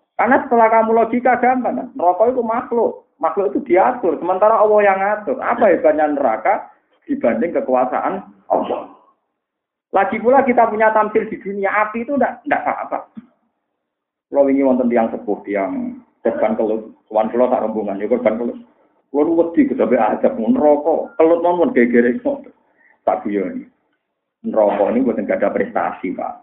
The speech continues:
Tak duduk. Dhuwure Gunung Merapi niku wonten tanamane kathah.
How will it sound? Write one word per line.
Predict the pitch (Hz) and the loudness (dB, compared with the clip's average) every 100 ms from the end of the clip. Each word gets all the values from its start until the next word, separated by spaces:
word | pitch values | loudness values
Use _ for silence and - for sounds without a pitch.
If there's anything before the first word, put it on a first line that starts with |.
| _ _ | _ _
Tak | - - - | -4 -4 -4
duduk. | - - - - - - - 117 | -4 -4 -4 -10 -8 -6 -6 0
Dhuwure | 113 107 117 113 | 0 4 2 4
Gunung | 117 113 | 4 4
Merapi | 113 117 113 120 117 | 4 4 2 0 0
niku | 120 127 | 2 2
wonten | 113 113 110 107 104 101 | 0 0 -2 -4 -8 -6
tanamane | 101 101 98 101 104 | -4 -2 -2 -2 -4
kathah. | 104 - - - | -6 -10 -12 -20